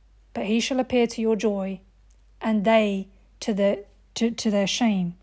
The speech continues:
And that is the second resurrection, which is that he will appear to their shame,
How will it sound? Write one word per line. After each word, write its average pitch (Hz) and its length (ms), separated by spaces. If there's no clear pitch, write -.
And 202 280
that 220 420
is 196 540
the 233 80
second 220 420
resurrection, 208 720
which 226 160
is 202 80
that 208 300
he 240 160
will 233 140
appear 247 340
to 233 220
their 214 200
shame, 233 680